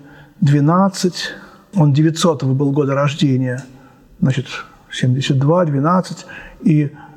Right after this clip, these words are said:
он божественно играл на этом пианино и божественно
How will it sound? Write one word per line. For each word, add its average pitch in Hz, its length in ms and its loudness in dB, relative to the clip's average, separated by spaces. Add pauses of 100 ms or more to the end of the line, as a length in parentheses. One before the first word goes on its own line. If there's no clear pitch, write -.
(380)
он 180 240 2
божественно 170 680 0
играл 170 280 0
на 160 60 2
этом 151 220 0
пианино 170 360 0
и 202 120 -2
божественно 175 800 0